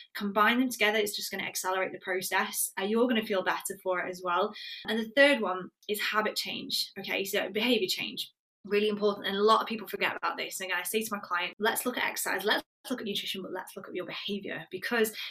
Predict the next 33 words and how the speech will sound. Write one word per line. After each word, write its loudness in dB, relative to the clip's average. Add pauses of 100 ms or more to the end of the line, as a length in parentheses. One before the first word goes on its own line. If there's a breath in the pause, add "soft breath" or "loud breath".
if -2
the -6
behavior 4
isn't 2
there, 4
if -4
you've 0
got 2
good 4
intentions 0
and -8
go, -4
"Yeah, 8
I'm 0
gonna -2
exercise, 2
and -8
I'm -14
gonna -12
have -4
some 0
good -2
food, 4
I'm -2
gonna -8
be -8
healthy," 2 (480 loud breath)
if 4
that 4
behavior 2
change -2
isn't 0
there, 2